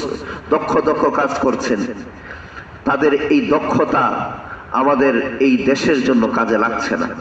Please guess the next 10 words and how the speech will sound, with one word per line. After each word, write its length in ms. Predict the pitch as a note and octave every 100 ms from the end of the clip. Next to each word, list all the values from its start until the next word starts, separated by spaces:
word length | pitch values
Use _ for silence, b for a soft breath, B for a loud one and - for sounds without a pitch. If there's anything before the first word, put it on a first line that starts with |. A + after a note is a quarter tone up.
| - - - - - - - - B B B B B B - - - - - - - - - - - - - - - - - - - - - - - - B3
যখন 320 | D#3 - G3+ E3
যুবকেরা 460 | D3+ F#3 F#3 G3+ F#3+
দেখছে 760 | G#3 A3+ G#3+ G#3+ D3+ - - - - - - - - - -
যে 140 | A#2 D3+
এ 140 | F3+
দেশে 240 | G3 F#3 F#3+
শিক্ষার 580 | G#3+ G#3+ - A3+ F#3+
কোনো 240 | E3 E3+ D3+
দাম 380 | B2 E3 E3 C#3+
নাই 140 | A2+